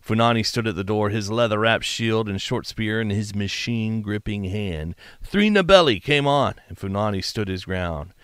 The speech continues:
Inside, his wife shrieked shrill, harpy-like shrieks. His baby whimpered. Funani's three-year-old son sees his father's legs carved with muscles, shoulder width apart,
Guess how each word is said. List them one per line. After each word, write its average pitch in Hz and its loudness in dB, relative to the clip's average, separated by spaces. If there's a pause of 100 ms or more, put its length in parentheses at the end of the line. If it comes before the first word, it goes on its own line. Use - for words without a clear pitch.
(220)
Inside, 143 6
his 123 -2
wife 127 2
shrieked 113 -4
shrill, 113 0
harpy-like 95 -2
shrieks. - -12 (520)
His 113 0
baby 107 2
whimpered. 95 -4 (320)
Funani's 151 4 (240)
three-year-old 165 4
son 139 0
sees 127 -4
his 117 -6
father's 113 2
legs 120 -2
carved 113 0
with 104 -6
muscles, 104 -4
shoulder 123 -2
width 120 -6
apart, 104 -4